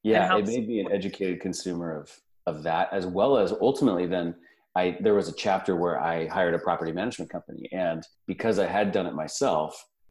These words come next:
Speaker 1: I was a better consumer. I knew some better questions to ask, and I knew kinda what I was looking for. So I'm glad it played out that way.
Speaker 2: Yeah. Yeah. I think it can be, it can be good to do your own property managing. I still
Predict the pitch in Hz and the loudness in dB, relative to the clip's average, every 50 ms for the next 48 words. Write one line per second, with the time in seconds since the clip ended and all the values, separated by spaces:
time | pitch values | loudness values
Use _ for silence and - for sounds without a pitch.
0 | _ - 98 104 107 104 101 98 95 87 78 92 82 85 85 - 90 82 - - | _ 0 2 2 4 4 2 2 2 0 0 0 0 0 -2 -4 -6 -8 -6 -4
1 | 92 80 76 71 80 82 85 85 78 - - - - 92 85 82 - 92 87 101 | -4 -4 -4 -4 -4 -4 -4 -4 -4 -6 -8 -6 -4 -4 -4 -4 -4 -2 0 2
2 | 90 87 - - 107 98 - - - 92 87 - - - - 82 82 76 78 80 | 2 2 2 2 2 2 0 0 -4 -4 -4 -4 -4 -4 -2 -2 -2 -2 -4 -6
3 | - - 82 76 76 78 80 90 85 80 - 92 90 78 80 85 78 78 73 71 | -6 -8 -8 -6 -6 -6 -4 -6 -6 -6 -4 -4 -2 -2 -2 0 0 0 -2 -2
4 | 73 73 73 80 78 - - 78 78 _ - 78 73 76 - - - 85 - - | -6 -8 -8 -8 -8 -10 -12 -20 -20 _ -12 -12 -10 -10 -10 -8 -8 -8 -6 -4
5 | 110 101 101 113 131 117 82 - - - 92 87 85 85 85 - - - - - | -4 0 0 0 0 0 -2 -4 -4 -6 -4 -2 -2 -4 -4 -4 -6 -10 -8 -8
6 | 62 73 - _ _ _ _ _ _ _ _ _ _ _ _ _ _ _ _ - | -10 -12 -12 _ _ _ _ _ _ _ _ _ _ _ _ _ _ _ _ -12
7 | - 202 170 160 151 151 147 143 - - - - - 175 165 156 156 160 160 196 | -6 -4 -2 0 0 0 -2 -4 -8 -14 -20 -14 -10 -8 -6 -4 -4 -6 -4 -6
8 | 190 180 185 - - 175 170 165 - - 190 175 170 170 165 165 160 156 151 151 | -6 -6 -6 -8 -6 -6 -6 -4 -4 -2 -2 0 0 0 -2 -2 -2 -2 -2 -2
9 | 156 151 - - _ _ _ - - - - - - - 196 185 - - 302 - | -4 -4 -8 -16 _ _ _ -20 -20 -20 -20 -10 -2 -2 0 2 4 2 4 4
10 | 190 190 196 185 190 175 170 165 156 - 165 160 156 156 156 151 - - 156 147 | 4 2 2 4 4 4 4 2 0 2 4 4 4 2 0 -2 -6 -8 -8 -8
11 | - 165 160 160 156 156 156 156 156 156 156 - 165 160 156 - 170 220 - - | -8 -10 -8 -6 -6 -6 -6 -6 -6 -8 -10 -10 -10 -8 -4 -2 -2 -4 -4 -2
12 | - 170 156 151 - _ | -2 -2 -2 -2 -6 _